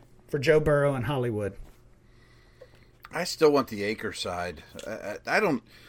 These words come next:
Speaker 2: I don't put much stock in Shepard, uh, and getting a quarterback back in Burrow doesn't hold a lot of water in a one quarterback league.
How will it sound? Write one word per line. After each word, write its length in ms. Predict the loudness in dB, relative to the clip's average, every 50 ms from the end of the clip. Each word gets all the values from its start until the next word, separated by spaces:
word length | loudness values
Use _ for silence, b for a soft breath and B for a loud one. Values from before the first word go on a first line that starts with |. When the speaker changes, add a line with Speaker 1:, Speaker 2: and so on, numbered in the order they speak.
| b b b 6
Speaker 2:
I 40 |
don't 140 | 8 8 10
put 140 | 8 8 8
much 160 | 8 8 8
stock 420 | 8 8 6 6 4 4 2 0 -2
in 120 | -6 -6
Shepard, 580 | -4 -2 -2 -2 0 -2 -4 -6 -6 -6 -10 -14 -20 -20 -16 -12
uh, 60 | -10
and 800 | -10 -10 -10 -10 -8 -8 -6 -6 -4 -4 -4 -4 -6 -6 -8 -10 -14 -18 -20 -20 -20 -20 -6 -2
getting 240 | -2 0 0 0 -2
a 60 | -2
quarterback 720 | -4 -4 -2 0 0 2 2 0 2 0 0 0 -2 -4
back 260 | -2 -2 -2 -4 -4
in 120 | -8 -10 -4
Burrow 600 | 0 0 2 4 4 2 2 2 2 0 -2 -4 b b b b b b b b b b 2
doesn't 280 | 2 2 2 0 -2
hold 200 | 0 0 0 2
a 20 | 2
lot 220 | 0 0 0 0
of 80 | 0 -2
water 400 | -2 0 -2 -2 -2 -4 -4 -4
in 60 | -6
a 40 | -6
one 200 | -6 -6 -8 -8
quarterback 580 | -8 -6 -4 -2 -2 -2 -2 -4 -4 -4 -6 -8
league. 420 | -8 -6 -6 -6 -6 -8 -12